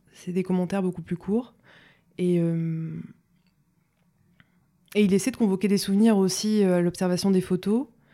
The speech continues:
hum, mais qui sont peut-être moins marquantes parce que lui-même n'est pas écrivain de formation, il est photographe.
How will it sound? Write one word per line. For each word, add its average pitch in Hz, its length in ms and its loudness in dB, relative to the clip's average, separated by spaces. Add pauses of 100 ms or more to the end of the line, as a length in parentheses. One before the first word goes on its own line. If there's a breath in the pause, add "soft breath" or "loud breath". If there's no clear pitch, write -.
(1080 soft breath)
hum, 180 960 0
mais 180 120 2
qui 185 160 -10
sont 185 260 -2
peut-être 185 560 0
moins 185 200 4
marquantes 190 500 2
parce 185 160 0
que 190 80 2
lui-même 190 300 4
n'est 185 120 6
pas 170 460 0
écrivain 170 440 -4
de 165 60 -4
formation, 170 400 0
il 220 60 6
est 180 60 2
photographe. 175 600 -6